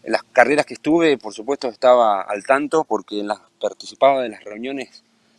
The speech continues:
técnicas con, con, con los ingenieros de pista.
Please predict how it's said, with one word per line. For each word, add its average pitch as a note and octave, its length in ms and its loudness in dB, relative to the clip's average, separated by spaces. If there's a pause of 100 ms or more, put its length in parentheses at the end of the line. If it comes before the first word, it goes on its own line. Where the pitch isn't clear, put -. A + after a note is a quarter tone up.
(120)
técnicas C#3 680 -2 (580)
con, G2+ 360 -10
con, F#2 480 -6 (1120)
con G#2 120 2
los G2+ 140 -2
ingenieros A#2 420 2
de G#2+ 120 -2
pista. D#3+ 440 2